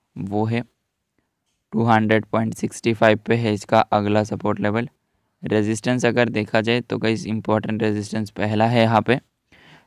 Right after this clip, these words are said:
टू हंड्रेड फिफ्टीन पॉइंट थर्टी फ़ाइव पे, और अगला रेजिस्टेंस इसका आप लोग फॉलो कर सकते हो जो कि यहाँ पे टू हंड्रेड ट्वेंटी सिक्स पॉइंट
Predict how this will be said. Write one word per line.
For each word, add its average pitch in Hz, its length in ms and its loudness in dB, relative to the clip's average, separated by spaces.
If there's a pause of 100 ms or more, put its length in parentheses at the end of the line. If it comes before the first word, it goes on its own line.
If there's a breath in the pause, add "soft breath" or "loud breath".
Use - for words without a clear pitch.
टू 113 100 2
हंड्रेड 107 380 2
फिफ्टीन 110 500 -2
पॉइंट 104 320 2
थर्टी 104 260 -2
फ़ाइव 110 240 0
पे, 123 180 -6 (1200)
और 107 320 0
अगला 110 280 2
रेजिस्टेंस 110 600 -4
इसका 110 260 -4
आप 107 160 -2
लोग 104 140 -4
फॉलो 107 280 -4
कर 104 160 -4
सकते - 360 -10
हो 107 60 -4
जो 104 160 -4
कि - 160 -8
यहाँ 107 180 -4
पे 120 160 -10 (1000)
टू 107 100 -2
हंड्रेड 110 380 0
ट्वेंटी 107 340 -4
सिक्स - 300 -10
पॉइंट 104 460 -6